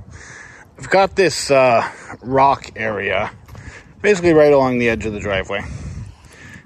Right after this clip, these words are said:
And every year I keep having to put more and more of this stupid white landscape rock down, three, four bags a year. Um, mostly because occasionally I miss the driveway with my truck tire, spit some rock into the,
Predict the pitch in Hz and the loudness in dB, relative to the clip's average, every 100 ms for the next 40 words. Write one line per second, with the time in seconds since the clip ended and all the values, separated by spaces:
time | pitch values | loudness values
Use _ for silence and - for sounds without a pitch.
0 | - - 139 135 131 127 123 - 160 165 | -20 -6 -4 -2 -2 -2 -4 -2 -2 0
1 | 165 135 135 127 127 123 - - - - | -2 -4 -4 -4 -6 -10 -14 -20 -20 -20
2 | - - 143 135 131 127 123 - 117 117 | -20 -14 -6 -2 -2 -2 -6 -6 -4 -6
3 | 113 113 110 107 101 - - - 107 113 | -6 -8 -8 -10 -12 -12 -10 -12 -12 -14
4 | 104 107 107 - 104 104 - 107 101 101 | -10 -10 -10 -14 -16 -16 -16 -18 -10 -8
5 | 92 - 104 104 107 104 - - 110 107 | -8 -8 -8 -8 -12 -16 -20 -14 -12 -10
6 | 107 101 101 98 95 107 113 113 113 - | -10 -8 -8 -8 -14 -14 -10 -8 -10 -14
7 | - - - - _ _ - 110 107 104 | -20 -20 -20 -20 _ _ -10 -4 -2 -4
8 | 101 98 - - 190 208 - 156 139 139 | -8 -14 -18 -4 0 0 -2 -6 -2 -2
9 | 120 - 143 135 120 131 127 120 117 113 | -4 -2 0 0 -4 -6 -4 -4 -4 -6
10 | 110 - _ _ - - _ _ 127 131 | -10 -16 _ _ -20 -20 _ _ -6 -6
11 | - 123 135 131 123 131 123 113 117 - | -6 -2 2 2 2 2 0 -2 -6 -2
12 | 175 - 160 151 147 139 - _ _ - | -4 0 2 4 2 -2 -10 _ _ -20
13 | - 131 - 117 117 120 117 117 113 110 | -12 -10 -10 -10 -4 -4 -4 -8 -10 -10